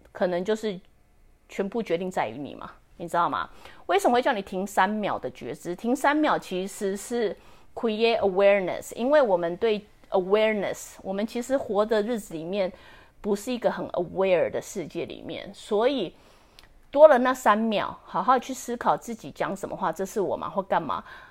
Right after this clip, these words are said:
它其实只是更快的、加速的帮助你成为那个你想要成为的那个人，你知道？所以你要不要追求，随便你，真的，你知道？There's no right or wrong, good or bad，它就是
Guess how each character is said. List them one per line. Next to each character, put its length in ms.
它 120
其 320
实 220
只 200
是 280
更 220
快 440
的、 300
加 260
速 320
的 260
帮 200
助 180
你 140
成 280
为 260
那 200
个 140
你 160
想 280
要 200
成 240
为 120
的 120
那 220
个 120
人， 220
你 100
知 100
道？ 220
所 120
以 40
你 100
要 120
不 80
要 100
追 220
求， 300
随 220
便 220
你， 200
真 220
的， 200
你 100
知 60
道？ 200
There's 200
no 100
right 300
or 120
wrong, 440
good 200
or 120
bad， 320
它 120
就 140
是 280